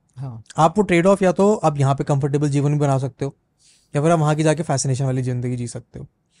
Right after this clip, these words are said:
Speaker 2: But in most cases इंडिया अब इतना आगे निकल चुका है या फिर बढ़ने वाला है, उस ट्रैजेक्टरी में है
Speaker 1: हम्म।
Speaker 2: कि at least बड़े शहरों में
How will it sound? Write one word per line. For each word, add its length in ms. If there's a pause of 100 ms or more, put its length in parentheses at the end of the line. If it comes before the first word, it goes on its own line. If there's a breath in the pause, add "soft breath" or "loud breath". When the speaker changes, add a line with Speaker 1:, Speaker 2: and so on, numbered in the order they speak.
(240 soft breath)
Speaker 2:
But 120
in 200
most 300
cases 300
इंडिया 320
अब 60
इतना 240
आगे 140
निकल 240
चुका 220
है 60
या 60
फिर 120
बढ़ने 240
वाला 240
है, 40
उस 100
ट्रैजेक्टरी 460
में 120
है 120
Speaker 1:
हम्म। 200 (180 loud breath)
Speaker 2:
कि 100
at 60
least 200
बड़े 300
शहरों 320
में 200